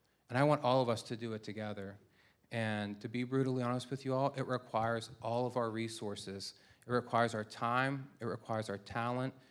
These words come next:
and it requires our treasure. So my challenge to us this morning as a body is, is to join God in the work that he's doing in each of these three areas, um, in our time,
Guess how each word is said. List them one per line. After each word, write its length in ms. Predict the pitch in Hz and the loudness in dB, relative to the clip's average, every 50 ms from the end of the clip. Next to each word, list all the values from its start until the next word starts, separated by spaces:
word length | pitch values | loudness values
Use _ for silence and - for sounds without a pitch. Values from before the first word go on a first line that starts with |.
| _ _ _ _ - | _ _ _ _ -8
and 80 | 117 | -6
it 40 | 117 | -4
requires 440 | 110 110 - - 113 110 113 113 104 | -4 -6 -4 0 0 2 2 2 0
our 80 | 107 104 | -2 -6
treasure. 500 | 104 - - 120 117 117 113 - 104 101 | -6 -2 0 0 0 0 0 -2 -4 -6
So 180 | - - 120 | -4 -4 -2
my 160 | 113 113 117 | -2 -2 -2
challenge 460 | 113 - - 139 143 151 147 135 120 - | -4 -4 -4 -2 -2 0 0 -2 -4 -4
to 120 | - 127 | -2 -2
us 120 | 117 110 | -2 -2
this 220 | - 104 - - - | -4 -10 -12 -8 -6
morning 240 | 120 120 117 113 107 | -4 -2 -2 -2 -4
as 100 | 101 - | -4 -6
a 60 | 101 | -6
body 340 | 95 107 110 113 117 120 113 | -4 -2 -2 0 0 -2 -4
is, 360 | - 104 104 101 101 101 - - - - - - - _ _ - | -6 -8 -8 -10 -10 -12 -16 -20 -20 -20 -20 -20 -20 _ _ -14
is 100 | 123 - | -10 -6
to 120 | - 120 | -6 -6
join 400 | 113 117 - 131 139 151 156 147 | -4 -2 -2 0 0 2 0 2
God 240 | 131 131 127 127 123 | 2 2 2 2 2
in 80 | 120 | 0
the 60 | 117 113 | 0 0
work 240 | 113 113 113 113 | 0 0 0 0
that 100 | 113 110 | -2 -6
he's 160 | 107 104 101 - | -8 -8 -8 -8
doing 420 | - 110 110 113 120 127 135 131 - - - _ _ _ _ - | -8 -8 -6 -4 -4 -4 -6 -6 -10 -14 -20 _ _ _ _ -8
in 140 | 120 117 | -8 -6
each 260 | - 123 123 123 - 131 | -2 -2 -2 -2 0 -2
of 80 | 120 | -4
these 220 | 110 120 117 113 - | -2 -2 -4 -4 -4
three 240 | - 117 113 107 | -4 -2 -2 0
areas, 500 | 104 107 107 104 98 98 95 - - - - _ _ _ _ _ _ _ _ 104 | 0 0 0 -2 -2 -6 -8 -10 -12 -14 -16 _ _ _ _ _ _ _ _ -12
um, 160 | 98 98 95 - | -12 -12 -10 -6
in 120 | 123 120 | -4 -2
our 140 | 117 110 107 | -2 -2 -2
time, 640 | 113 - - 117 117 120 120 120 123 123 123 120 | -4 -4 -2 -2 0 0 0 0 -2 -2 -4 -8